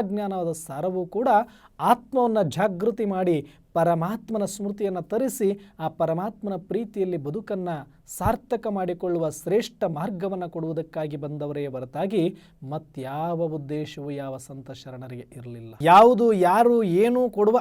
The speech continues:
ಅವಶ್ಯಕತೆಯೇ ಇಲ್ಲ ಯಾರಿಗೂ ಕೂಡ. ಏಕೆ ಅಂತಂದ್ರೆ ಈ ಸೃಷ್ಟಿಯಲ್ಲಿ ಇರುವಂಥ ಪ್ರತಿಯೊಬ್ಬ ಜೀವಾತ್ಮರಿಗೂ ಕೂಡ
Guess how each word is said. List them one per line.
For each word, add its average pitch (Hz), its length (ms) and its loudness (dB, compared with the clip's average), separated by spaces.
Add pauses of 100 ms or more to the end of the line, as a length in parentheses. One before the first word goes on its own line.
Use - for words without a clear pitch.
ಅವಶ್ಯಕತೆಯೇ 233 720 2
ಇಲ್ಲ 233 340 0
ಯಾರಿಗೂ 214 520 0
ಕೂಡ. 226 300 -2
ಏಕೆ 226 440 2
ಅಂತಂದ್ರೆ 220 600 0
ಈ 233 100 0
ಸೃಷ್ಟಿಯಲ್ಲಿ 226 680 -2
ಇರುವಂಥ 220 420 0
ಪ್ರತಿಯೊಬ್ಬ 220 600 0
ಜೀವಾತ್ಮರಿಗೂ 208 920 0
ಕೂಡ 196 240 0